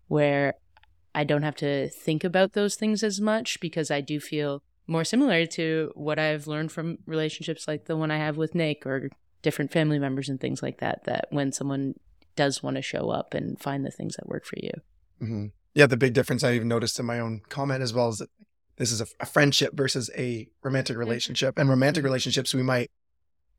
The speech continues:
Speaker 2: put, set aside some of ourselves a little bit more readily and
Speaker 3: Yes.
Speaker 2: do those things and fit in those boxes
Speaker 1: Mm-hmm.
Speaker 2: to, to please the person more.
Speaker 3: Yeah.
Speaker 2: Um, and with a friendship, there's still high stakes, but you,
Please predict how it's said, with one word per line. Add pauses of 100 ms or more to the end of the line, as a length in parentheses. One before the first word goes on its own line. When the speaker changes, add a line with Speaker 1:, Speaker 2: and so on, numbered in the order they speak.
(100)
Speaker 2:
put, (120)
set
aside
some
of
ourselves
a
little
bit
more
readily
and
Speaker 3:
Yes.
Speaker 2:
do
those
things
and
fit
in
those
boxes
Speaker 1:
Mm-hmm.
Speaker 2:
to,
to
please (160)
the
person
more.
Speaker 3:
Yeah. (140)
Speaker 2:
Um,
and
with
a
friendship,
there's (100)
still
high
stakes,
but
you,